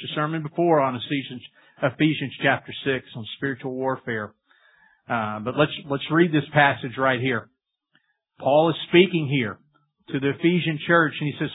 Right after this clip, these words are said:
"Finally, be strong in the Lord – and in his mighty power." Be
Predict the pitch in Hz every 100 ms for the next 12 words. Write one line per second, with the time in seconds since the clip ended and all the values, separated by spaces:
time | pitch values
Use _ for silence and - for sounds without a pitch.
0 | - 165 190 170 120 104 _ _ _ 135
1 | 170 - - 175 190 214 226 233 208 175
2 | 156 156 180 - _ _ _ _ _ _
3 | _ _ 160 160 165 180 165 175 160 -
4 | _ 147 147 170 202 214 240 233 214 -
5 | _ - 202 208 208 143 90 - _ _
6 | _ _ 143